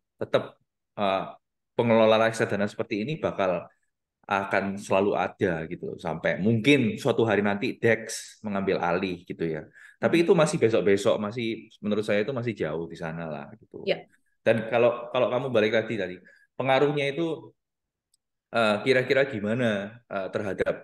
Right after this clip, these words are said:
Speaker 1: harga gitu ya. Menurut sa-, eh, menurutku itu ini sangat besar sekali. Kenapa?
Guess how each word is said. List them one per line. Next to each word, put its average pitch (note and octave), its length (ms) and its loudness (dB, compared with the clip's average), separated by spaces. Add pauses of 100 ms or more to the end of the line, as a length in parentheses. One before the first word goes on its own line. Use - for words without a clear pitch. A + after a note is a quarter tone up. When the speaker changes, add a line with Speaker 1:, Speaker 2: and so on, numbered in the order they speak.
(140)
Speaker 1:
harga G2 440 -2 (200)
gitu E2 160 -12
ya. E2 80 -16 (1040)
Menurut C#3 320 2
sa-, D#3+ 160 -6
eh, B2 320 2
menurutku C#3 480 0
itu F#3 160 2 (960)
ini F#3+ 160 -2
sangat G3+ 240 -2
besar A#2+ 160 2
sekali. F#2 320 0
Kenapa? G#2 640 -2